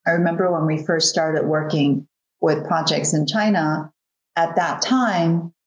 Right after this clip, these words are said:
the wood finish we're looking for was not used anywhere by anyone. And when you explain to a contractor,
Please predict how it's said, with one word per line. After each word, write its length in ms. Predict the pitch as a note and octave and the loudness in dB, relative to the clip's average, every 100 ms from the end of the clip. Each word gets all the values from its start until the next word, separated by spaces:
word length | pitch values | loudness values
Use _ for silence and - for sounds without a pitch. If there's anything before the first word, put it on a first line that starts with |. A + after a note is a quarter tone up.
| _ - | _ -2
the 160 | F3+ E3+ | 0 2
wood 280 | G#3+ C#4+ | 2 0
finish 520 | - F#3+ D3+ A2+ - E3 | -2 0 2 0 0 0
we're 160 | D#3+ | 0
looking 360 | D#3 - G3+ D#3 | 0 0 0 0
for 500 | - D3 - - - _ _ - | 0 0 0 -2 -10 _ _ -4
was 440 | D#3 D#3 D3+ - - - | 0 0 0 -4 -10 -2
not 400 | F3 F3 F3 E3 | 2 2 2 2
used 320 | D#3+ D#3 - | 2 0 -2
anywhere 520 | D#3+ D#3 C3+ - - - | 0 2 0 -2 -4 -4
by 140 | D3 | -2
anyone. 680 | D3+ D#3+ C#3 C3 - D#3 - | 0 2 2 0 -2 -4 -2
And 300 | D3+ D3+ D3+ D3+ - | 0 0 0 0 -2
when 200 | D#3+ D#3+ | 0 2
you 80 | D#3+ | 2
explain 540 | - - A#3+ B3 A#3+ | 0 -2 0 2 2
to 160 | A#3 D3+ | 2 -2
a 80 | |
contractor, 880 | - G#3 G#3+ G3+ C3 - - G3+ - | 0 0 2 0 0 0 0 0 -4